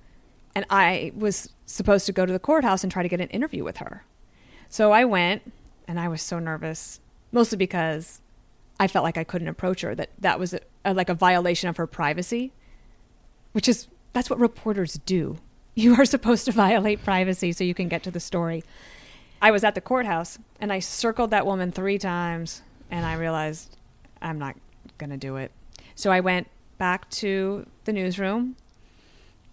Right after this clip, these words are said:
said I was sorry, and I called my dad and said, "I don't think I wanna do this here." And he says, "Well, don't worry. Like, I'll come get you in a couple weeks after graduation, and we'll drive home. We'll figure it out."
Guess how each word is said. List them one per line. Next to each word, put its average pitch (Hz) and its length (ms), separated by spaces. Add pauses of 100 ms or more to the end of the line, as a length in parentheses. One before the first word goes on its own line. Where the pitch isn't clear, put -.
said 196 240
I 202 80
was 240 160
sorry, 247 720 (640)
and 202 260
I 202 60
called 202 240
my 214 120
dad 208 640 (920)
and 190 140
said, 185 220
"I - 140
don't 233 180
think 208 320 (460)
I 202 80
wanna 196 220
do 196 280
this 165 240
here." - 380 (1080)
And 185 80
he 170 60
says, 175 200
"Well, 180 100
don't 220 160
worry. 240 300 (100)
Like, 202 120
I'll 185 100
come 226 160
get 202 160
you 285 280 (180)
in 196 160
a 190 100
couple 214 260
weeks 202 360
after 190 200
graduation, 196 480
and 220 40
we'll 214 80
drive 214 200
home. 320 220 (120)
We'll 208 100
figure 196 280
it 180 40
out." - 120